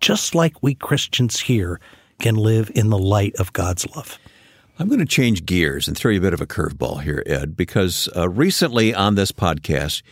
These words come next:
Speaker 2: you told the story of the, I believe, Chinese broadcaster who read the Bible on the, on the radio and got a response from someone that asked them to slow down. But you've been holding back a part of that story,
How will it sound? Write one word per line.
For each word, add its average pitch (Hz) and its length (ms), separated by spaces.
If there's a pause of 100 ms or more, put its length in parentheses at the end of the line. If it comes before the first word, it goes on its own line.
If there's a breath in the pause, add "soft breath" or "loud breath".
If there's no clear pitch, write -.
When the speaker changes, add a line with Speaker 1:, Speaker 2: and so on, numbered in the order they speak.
(320 soft breath)
Speaker 2:
you 151 140
told 151 320
the 117 80
story 78 600
of 78 380
the, 80 240
I 80 40
believe, 90 320
Chinese 104 480
broadcaster 73 760
who 90 120
read 104 360
the 101 160
Bible 80 500
on 82 360
the, 95 180
on 90 160
the 104 80
radio 67 560 (680 loud breath)
and 87 160
got 90 200
a 92 40
response 92 500
from 78 180
someone 78 400
that 85 180
asked 80 220
them 78 120
to 78 60
slow 80 300
down. 71 320
But - 160
you've 226 240
been 277 140
holding 160 380
back 117 300
a 101 60
part 120 260
of 98 60
that 85 160
story, 80 580